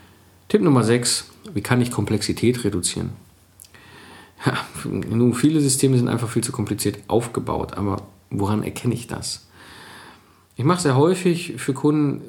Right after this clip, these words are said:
Systemarchitektur-Reviews und schreibe ihnen dann entsprechend anschließend eine Analyse darüber, wie sie ihre Systemarchitektur verbessern können.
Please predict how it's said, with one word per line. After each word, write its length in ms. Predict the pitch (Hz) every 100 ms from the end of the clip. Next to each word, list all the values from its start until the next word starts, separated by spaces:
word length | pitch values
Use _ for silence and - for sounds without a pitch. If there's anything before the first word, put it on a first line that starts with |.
| 117
Systemarchitektur-Reviews 1600 | 123 127 135 127 - 123 - - 131 117 101 95 87 - - - _ _ - - - - _
und 80 | -
schreibe 280 | 120 127 127
ihnen 120 | 120
dann 160 | 117
entsprechend 460 | - - - 123 117
anschließend 500 | 107 110 123 - 110
eine 60 | 107
Analyse 380 | 104 104 120
darüber, 500 | 117 107 110 107 104 - - -
wie 80 | 107
sie 180 | 110 87
ihre 240 | 90 -
Systemarchitektur 840 | - 98 - 98 95 95 - - 90
verbessern 440 | 87 - 87 90
können. 300 | - - 101